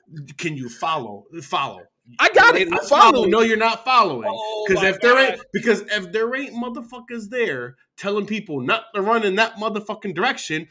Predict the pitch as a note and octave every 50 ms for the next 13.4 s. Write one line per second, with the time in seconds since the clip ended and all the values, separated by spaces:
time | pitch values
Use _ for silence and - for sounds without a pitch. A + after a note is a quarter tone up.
0 | _ _ _ - B2 F3+ A3 A#3 A#3 B3 A#3+ A#3 - G#3+ F#3+ A#3+ A#3+ A#3 G#3+ F3
1 | F#3 G#3+ G3+ G#3 G3 F3+ D#3+ G3 G3+ G3 E3+ D#3 D3+ C3+ A#2+ A2+ E3 G3 A3 A#3+
2 | A#3+ - - G3+ G3 G3+ A3+ A3+ G#3 F#3+ G#3+ G#3+ G3+ - - G3+ G#3 G#3+ G3+ G#3
3 | - A3+ A#3 B3+ C4+ - - _ _ _ _ _ _ _ - G3 G3+ G#3 G3 F#3+
4 | F#3 G#3+ G#3+ A3 A3 G#3+ A3 G#3 G#3 G#3 G3 F#3 G3 - - A3+ - E3+ G#3 B3
5 | C4 C#4 C4 C4+ - - - F3 G3 A3 G#3+ F#3+ D#3+ D#3 D#3 D#3+ D#3 _ _ _
6 | _ _ _ _ _ _ _ _ _ _ _ _ _ _ _ _ B2+ C#3 F3+ A3
7 | A3 - - G#3+ G3+ F#3+ F3+ G3 F#3+ E3+ D#3 D#3+ F#3 F#3 D#3+ D#3+ E3+ D#3 C#3+ C#3+
8 | D#3 E3 F3 F3 E3+ D#3+ D#3+ D#3 D3+ D3 D3+ D3 D3+ D3 D3 D3+ D3+ D#3+ D#3+ C3+
9 | A2 G#2 G#2 - _ _ _ _ _ _ _ _ _ _ - _ _ _ - -
10 | - _ _ C#3+ - _ _ _ _ _ - C#3 D3 F3 F3 - F#3 E3+ D#3+ C#3+
11 | C3 C#3+ D#3 D3+ D#3 D#3 D#3 D3 C#3+ D#3 D3+ D3 D3+ D#3 D3+ C#3+ C#3+ C3 G#2+ F#2+
12 | F#2 F#2 F2+ - A2+ A#2+ C3+ _ _ _ _ _ _ _ - A#2 C3 D3 D3+ C#3
13 | D#3 D3+ C3 A#2 C3 E3+ - -